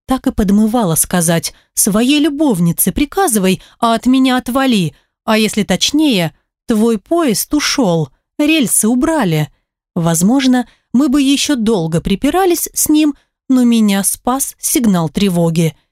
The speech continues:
Демон быстро привёл себя в порядок и со словами "Мы ещё не закончили"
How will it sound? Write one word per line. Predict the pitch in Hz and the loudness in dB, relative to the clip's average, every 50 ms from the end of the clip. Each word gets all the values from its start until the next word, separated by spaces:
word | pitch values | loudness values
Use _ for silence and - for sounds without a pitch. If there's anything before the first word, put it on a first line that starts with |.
| _ _ _ _ _ | _ _ _ _ _
Демон | - 185 175 185 175 170 170 170 165 | -4 0 0 2 2 2 0 0 0
быстро | 165 208 202 - - - 180 | 0 0 0 0 -2 -4 -4
привёл | 160 - 185 185 185 196 170 | -2 0 -2 0 0 0 0
себя | - - - 170 180 | 0 -2 -2 -2 -2
в | 160 - | -4 -2
порядок | _ 185 185 254 294 254 302 277 - - _ _ _ _ | _ 0 0 0 0 0 -2 -6 -6 -20 _ _ _ _
и | - 285 | -2 -2
со | - - 285 | 0 0 -2
словами | - - 285 277 262 254 262 262 254 254 254 254 247 - _ _ _ _ _ | -2 0 0 0 0 0 0 2 2 2 0 0 -2 -6 _ _ _ _ _
"Мы | - 170 175 175 175 | -2 0 2 2 2
ещё | 170 165 151 - - - 165 | 2 2 0 0 0 0 2
не | 165 165 | 2 2
закончили" | 156 160 160 156 - - 277 262 208 - - - 165 165 160 156 156 | 2 0 -2 -2 -2 0 0 0 0 0 -2 -2 0 0 0 -2 -4